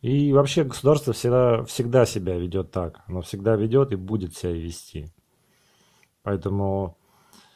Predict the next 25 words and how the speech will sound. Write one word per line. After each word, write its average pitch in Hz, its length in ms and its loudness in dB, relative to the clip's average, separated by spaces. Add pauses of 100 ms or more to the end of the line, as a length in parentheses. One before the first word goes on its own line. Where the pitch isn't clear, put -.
(340)
э, 104 260 -2
всё 113 260 0
пропаганда 107 600 2
государства, 101 520 -2
например, 98 280 -2
«заплатите 104 560 -2
налоги, 104 580 0
спите 101 380 -6
спокойно», 104 920 -2 (600)
это 113 180 -2
всё - 180 -2
враньё. 98 600 -2 (120)
Всё - 140 -8
равно 98 600 -2
налог 98 320 -2
будут 95 300 0
увеличивать 98 560 -4
без 95 160 -4
конца, 127 720 -4 (1500)
пока 107 880 0
у 98 80 -14
тебя 101 200 -2
не 95 100 -4
отнимут 90 460 -8
всё 127 440 -2